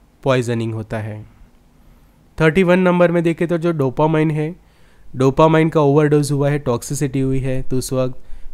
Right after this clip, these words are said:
phentolamine, फ्लोरोयूरेसिल के अंदर leucovorin कैल्शियम हम यूज़ करते हैं as antidote। इंसुलिन इंजेक्शन का ओवरडोज, तो यहाँ पे समझिए इंसुलिन इंजेक्शन का जो ओवरडोज है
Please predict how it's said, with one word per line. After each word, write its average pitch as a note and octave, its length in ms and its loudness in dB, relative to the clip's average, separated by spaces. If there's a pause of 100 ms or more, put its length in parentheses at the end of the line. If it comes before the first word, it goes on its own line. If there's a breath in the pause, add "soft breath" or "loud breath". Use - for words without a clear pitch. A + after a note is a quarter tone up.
(100)
phentolamine, C#3+ 800 2 (640 soft breath)
फ्लोरोयूरेसिल D#3 760 4
के C#3+ 140 -2
अंदर C#3+ 500 0 (800)
leucovorin D3+ 720 4
कैल्शियम D3 480 0
हम D3 160 0
यूज़ C#3+ 220 -2
करते C#3+ 300 -2
हैं C3+ 80 0
as C3 60 -4
antidote। C3 560 -4 (640 soft breath)
इंसुलिन E3+ 480 4
इंजेक्शन D3+ 680 0 (380)
का D3 320 0
ओवरडोज, C#3+ 720 2 (480 soft breath)
तो C#3+ 60 0
यहाँ E3+ 200 6
पे G3+ 140 4
समझिए F3 400 2
इंसुलिन E3+ 560 2
इंजेक्शन D#3 540 2
का D3+ 380 -2
जो D3+ 240 -2
ओवरडोज D3 580 4
है D3 300 0